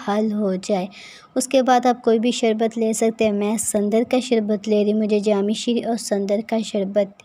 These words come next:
ही अच्छा लगता है। मैं आठ ग्लास बना रही हूँ, आप अपने घर के अफराद के हिसाब से कम या ज़्यादा भी कर सकते हैं। और संदर का शरबत डालने के बाद इसको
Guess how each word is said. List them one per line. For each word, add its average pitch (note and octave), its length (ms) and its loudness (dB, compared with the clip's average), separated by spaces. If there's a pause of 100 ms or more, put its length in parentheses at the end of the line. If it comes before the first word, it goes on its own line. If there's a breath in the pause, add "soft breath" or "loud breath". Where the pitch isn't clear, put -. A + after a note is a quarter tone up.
(200)
ही A3+ 200 -4 (220)
अच्छा A3 360 -2
लगता G3 360 -6
है। G#3+ 200 -4 (600 loud breath)
मैं A3+ 360 -2 (240)
आठ A#3 260 0
ग्लास A#3 360 2
बना G#3+ 300 0
रही G#3 200 0
हूँ, A#3 240 0
आप G#3+ 440 -4
अपने A3 560 -2 (920 loud breath)
घर A3+ 220 2
के A3+ 140 2
अफराद A3 380 2
के A3+ 120 -2
हिसाब A3 360 0
से A3+ 160 -2
कम G#3+ 260 -2
या G#3+ 240 0
ज़्यादा G3+ 420 0
भी G3+ 200 -4
कर G#3+ 260 -2
सकते G3 480 -4
हैं। F#3+ 260 -2 (500 loud breath)
और A#3 300 0
संदर A#3 380 0
का B3 120 0
शरबत A3+ 340 0
डालने G#3+ 300 2
के A3 120 -2
बाद G#3+ 300 -2
इसको - 300 -6